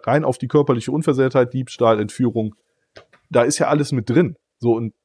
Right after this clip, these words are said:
diese, diese Leute, die stehen dann halt an deiner Seite und deine Nachbarn stehen an deiner Seite und so weiter.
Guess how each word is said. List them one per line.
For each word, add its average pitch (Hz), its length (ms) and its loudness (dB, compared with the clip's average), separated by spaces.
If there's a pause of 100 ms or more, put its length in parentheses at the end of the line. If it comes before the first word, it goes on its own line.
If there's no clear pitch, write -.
(380)
diese, 151 400 -2
diese 151 800 -8
Leute, 127 340 4
die 117 120 -6
stehen 131 240 -2
dann 120 160 0
halt 117 120 2
an 113 140 -2
deiner 107 240 2
Seite 143 340 2
und 107 140 -10
deine 113 180 -4
Nachbarn 123 360 0
stehen 101 240 -4
an 95 100 -4
deiner 95 240 -4
Seite 92 240 -8
und 110 80 -8
so 113 120 -4
weiter. 123 200 0